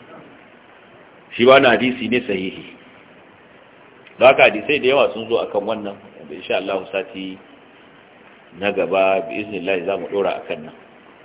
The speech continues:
Da fata abinda muka yi daidai, Allah ba mu lada. Abinda muka yi kuskure, Allah ya fi mana. Sallallahu wa sallama ala nabiyyina Muhammadin wa alihi wa sahbihi ajma'in. الحمد لله رب العالمين،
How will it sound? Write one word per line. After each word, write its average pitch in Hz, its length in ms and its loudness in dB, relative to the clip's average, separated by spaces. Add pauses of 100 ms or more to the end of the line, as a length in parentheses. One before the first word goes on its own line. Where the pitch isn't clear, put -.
(440)
Da - 80 -20
fata 101 320 2
abinda 104 220 -6
muka 101 200 -8
yi 92 60 -2
daidai, 113 240 0
Allah 104 240 0
ba 92 160 0
mu 87 80 -6
lada. 82 400 -2
Abinda 101 260 -12
muka 104 180 -8
yi 92 60 -8
kuskure, 104 360 -6
Allah 92 200 -6
ya 85 120 -6
fi 78 80 -12
mana. 76 200 -14 (380)
Sallallahu 87 480 -6
wa - 100 -10
sallama 90 320 -8
ala 87 160 -6
nabiyyina 87 380 -10
Muhammadin 104 420 -4
wa 82 140 -8
alihi 85 160 -8
wa 80 80 -18
sahbihi 76 320 -12
ajma'in. - 240 -20 (4000)
الحمد 131 240 -4
لله 113 400 4
رب 98 160 -2
العالمين، 98 580 0